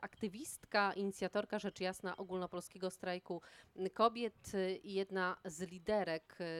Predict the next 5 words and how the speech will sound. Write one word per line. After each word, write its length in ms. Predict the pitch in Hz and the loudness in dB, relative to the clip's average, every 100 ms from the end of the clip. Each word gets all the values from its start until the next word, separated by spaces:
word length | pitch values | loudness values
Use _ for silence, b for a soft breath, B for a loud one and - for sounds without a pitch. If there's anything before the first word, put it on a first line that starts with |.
| - | -4
tych 320 | 175 165 - | -6 -6 -10
jesiennych 560 | 170 160 196 196 190 - | -8 -4 -2 0 -2 -4
protestów 460 | 180 190 185 190 | -6 -4 -6 -8
przeciwko 400 | - - 185 - | -8 -10 -8 -6
zaostrzeniu 680 | 180 175 175 - - 185 175 | 0 0 0 -6 -2 -2 -2